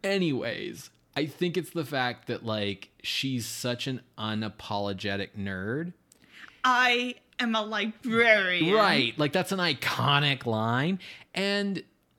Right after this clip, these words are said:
Speaker 1: the thing about it is, too, like, Rick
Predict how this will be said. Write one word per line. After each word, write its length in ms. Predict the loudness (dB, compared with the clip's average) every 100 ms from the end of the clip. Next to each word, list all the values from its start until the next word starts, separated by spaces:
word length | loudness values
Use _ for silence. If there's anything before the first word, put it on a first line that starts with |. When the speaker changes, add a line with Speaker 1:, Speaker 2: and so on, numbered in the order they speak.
| _ _ _
Speaker 1:
the 180 | -4 -4
thing 300 | -4 -6 -6
about 200 | -2 -2 -2
it 80 |
is, 180 | -2 -4
too, 440 | -4 -2 -2 -2 -6 -8
like, 420 | -4 -4 -6 -10 _ _ _ _ -8
Rick 500 | -6 -4 -6 -12